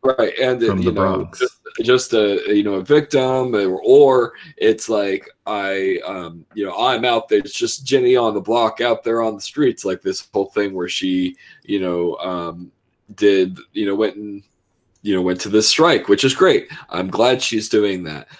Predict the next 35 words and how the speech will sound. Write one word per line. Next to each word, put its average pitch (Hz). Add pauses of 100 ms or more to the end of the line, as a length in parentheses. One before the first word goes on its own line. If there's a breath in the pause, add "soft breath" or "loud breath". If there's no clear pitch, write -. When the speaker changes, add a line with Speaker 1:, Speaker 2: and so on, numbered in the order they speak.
(260 loud breath)
Speaker 1:
Um, 185
Speaker 2:
Well, 147
she 175
should 165
be 127
doing 131
that 92
every 95
fucking 90
week 113
and 92
promoting 101
Speaker 1:
Right. 95
Speaker 2:
it -
every 95
fucking 95
Speaker 1:
She 92
Speaker 2:
week 104
Speaker 1:
should, -
Speaker 2:
and 92
Speaker 1:
she 98
Speaker 2:
using 110
Speaker 1:
should 95
Speaker 2:
her 92
Speaker 1:
be 92
doing -
Speaker 2:
platform -
Speaker 1:
that 90
Speaker 2:
and 92
Speaker 1:
all -
the 117
Speaker 2:
wielding 107
her -
Speaker 1:
time. 131
Speaker 2:
power. 110